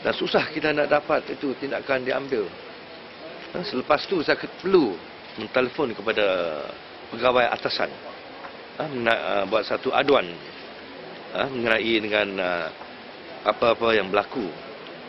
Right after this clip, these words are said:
Ha? Dan, uh, selepas kami telefon, barulah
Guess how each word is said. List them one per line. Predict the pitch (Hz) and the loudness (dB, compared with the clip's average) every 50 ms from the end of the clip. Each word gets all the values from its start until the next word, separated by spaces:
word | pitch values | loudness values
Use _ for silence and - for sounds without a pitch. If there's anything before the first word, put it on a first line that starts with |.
| - - - - - | -14 -14 -10 -8 -8
Ha? | 135 156 - - - - - - - - - - - - - - - - - - - - - - - - - - - - - - - - - - - - - - - - - | -8 -8 -10 -12 -14 -14 -14 -14 -14 -14 -14 -14 -14 -14 -14 -14 -14 -14 -14 -14 -14 -14 -14 -14 -14 -14 -14 -14 -14 -14 -14 -14 -14 -14 -14 -14 -14 -14 -14 -16 -14 -6 -2
Dan, | - 98 101 101 98 | 0 0 2 2 4
uh, | 104 101 98 95 95 92 92 90 87 85 80 76 76 73 - 107 - - - - - - | 4 6 6 6 6 4 4 2 2 0 0 -2 -2 -4 -4 -6 -10 -12 -14 -16 -14 -12
selepas | - - - 127 135 - - - 180 151 - - - - - - - - - - - - - - - - - - - | -8 -4 0 0 0 2 6 6 6 6 6 2 -2 -4 -4 -6 -8 -10 -12 -14 -14 -16 -16 -16 -16 -16 -16 -12 -4
kami | - 120 123 131 127 117 | -2 0 0 2 0 2
telefon, | - 135 131 143 131 - 147 120 107 98 | 4 4 4 4 4 4 2 2 4 6
barulah | 107 123 131 127 127 117 101 | 6 6 8 8 6 6 4